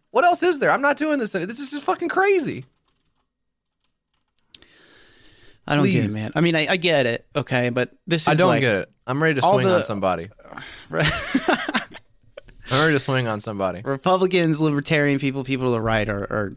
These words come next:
Speaker 2: don't, don't like the masks because they represent something now. They represent something now. The,
Speaker 1: Yeah.
Speaker 2: the government has said, "We, uh, don't believe that this is a problem," and the governors or people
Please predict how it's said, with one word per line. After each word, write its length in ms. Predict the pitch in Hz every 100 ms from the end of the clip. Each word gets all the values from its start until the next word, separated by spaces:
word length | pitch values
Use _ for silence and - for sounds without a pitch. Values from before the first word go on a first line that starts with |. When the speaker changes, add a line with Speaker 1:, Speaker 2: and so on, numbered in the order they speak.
| -
Speaker 2:
don't, 280 | 123 123 -
don't 220 | 131 131
like 220 | 135 120
the 80 | 120
masks 580 | 110 107 104 - - -
because 380 | - 110 113 113
they 140 | 104
represent 680 | 107 123 135 139 120 131 131
something 380 | - 107 - 110
now. 340 | 104 92 85 -
They 140 | 104
represent 560 | 117 147 175 147 175 143
something 360 | 143 117 110
now. 280 | 107 101 92
The, 220 | - - 120
Speaker 1:
Yeah. 100 | 127
Speaker 2:
the 80 | 135
government 420 | 151 165 170 151
has 160 | 147 135
said, 400 | 147 135 127 127
"We, 540 | 123 131 131 127 - -
uh, 220 | 131 117
don't 280 | 113 131 135
believe 580 | 127 120 135 139 131 - - -
that 160 | 113
this 160 | 131 117
is 100 | 117
a 40 |
problem," 760 | 107 - 147 139 123 110 107 110 -
and 240 | 117 110
the 60 | 117
governors 640 | 123 131 139 120 110 110
or 300 | 107 101 - -
people 400 | - 127 120 113